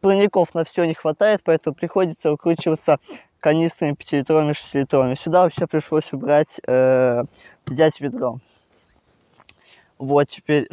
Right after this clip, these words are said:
собственно, разворачиваемся, проходим сюда. Вся эта грядка вообще у нас, э, засеяна морковкой. Но морковки почему-то нет уже второй год,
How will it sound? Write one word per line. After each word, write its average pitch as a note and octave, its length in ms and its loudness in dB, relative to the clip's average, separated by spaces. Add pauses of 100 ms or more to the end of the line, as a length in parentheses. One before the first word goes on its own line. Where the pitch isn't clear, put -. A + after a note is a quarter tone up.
собственно, C3+ 360 -4
разворачиваемся, C3+ 840 -2
проходим C#3 480 -4
сюда. G#3 400 -4 (1160)
Вся - 260 2
эта F3 300 4
грядка E3 540 0
вообще D#3 340 -2
у F3 60 -2
нас, F3+ 440 -6
э, D3+ 600 2 (220)
засеяна F3+ 920 2 (540)
морковкой. D#3+ 720 -6 (1120)
Но G#3 160 0
морковки F#3+ 460 0
почему-то E3 380 -8
нет D#3+ 220 -4
уже D3+ 240 -4
второй D3 440 -6
год, C3+ 460 -4